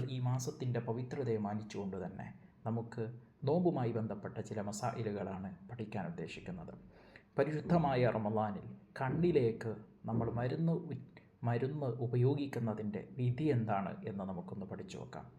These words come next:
ഷാഫി മദ്ഹബിലെ പ്രധാനപ്പെട്ട വീക്ഷണപ്രകാരം, പ്രബലമായ വീക്ഷണപ്രകാരം തുറക്കപ്പെട്ട ദ്വാരങ്ങളിലേക്ക്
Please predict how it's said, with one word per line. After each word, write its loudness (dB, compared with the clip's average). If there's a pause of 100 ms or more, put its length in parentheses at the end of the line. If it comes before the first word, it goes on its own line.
(300)
ഷാഫി 2
മദ്ഹബിലെ 2 (220)
പ്രധാനപ്പെട്ട 0 (100)
വീക്ഷണപ്രകാരം, -4 (400)
പ്രബലമായ 4
വീക്ഷണപ്രകാരം 0 (2250)
തുറക്കപ്പെട്ട 2
ദ്വാരങ്ങളിലേക്ക് 4